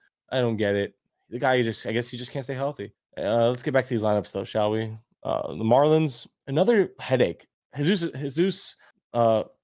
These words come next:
Jesus Sanchez. I keep getting, no, wait. Yeah, Jesus Sanchez. Here we go. They posted today. Wait, no. See, okay, I'm not crazy. Today's the fifth. So what happened on the fourth? Where's the, did the White Sox not play yesterday? I swore every team played. No,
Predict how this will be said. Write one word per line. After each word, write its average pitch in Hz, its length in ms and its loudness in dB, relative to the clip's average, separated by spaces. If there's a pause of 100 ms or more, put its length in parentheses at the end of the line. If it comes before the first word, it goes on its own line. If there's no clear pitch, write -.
(160)
Jesus 127 260 -2
Sanchez. 117 460 0
I 104 60 -6
keep 139 220 -8
getting, 139 340 -4
no, 135 260 -6
wait. 139 280 -2
Yeah, 127 220 2
Jesus 123 240 -4
Sanchez. 110 320 -2
Here 110 140 0
we 98 60 -2
go. 101 60 0
They 104 80 0
posted - 320 -8
today. - 180 -10 (880)
Wait, 180 400 2
no. 196 200 6
See, 214 180 2
okay, 208 200 4
I'm 170 80 4
not 190 140 2
crazy. 151 200 2
Today's 185 160 0
the 208 80 0
fifth. - 420 0 (240)
So - 140 -2
what 180 100 6
happened 196 180 4
on 202 80 4
the 185 60 -2
fourth? 196 340 2
Where's 180 140 4
the, - 80 -4
did 156 160 -6
the 165 60 -2
White 196 120 -2
Sox 196 240 -4
not 196 180 0
play 196 160 2
yesterday? 269 500 2 (280)
I 165 60 -8
swore - 520 -6
every 190 220 0
team 143 180 0
played. 117 240 2
No, 185 360 -4